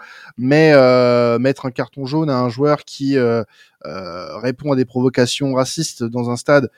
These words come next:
qui lui provoque d'ailleurs un rouge, puisqu'il avait déjà un jaune, c'est tout, tout aussi aberrant.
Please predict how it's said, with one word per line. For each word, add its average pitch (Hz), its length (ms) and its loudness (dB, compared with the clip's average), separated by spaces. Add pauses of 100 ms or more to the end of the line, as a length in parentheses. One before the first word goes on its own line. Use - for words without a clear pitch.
(300)
qui 120 160 -10
lui 117 120 -10
provoque 127 280 0
d'ailleurs 120 220 2
un 120 80 0
rouge, 185 180 0
puisqu'il - 240 -10
avait 117 140 -2
déjà 113 240 -4
un 117 100 -4
jaune, 123 300 -4 (260)
c'est - 220 -10
tout, 117 160 -10 (140)
tout - 180 -14
aussi 120 200 -6
aberrant. 135 400 0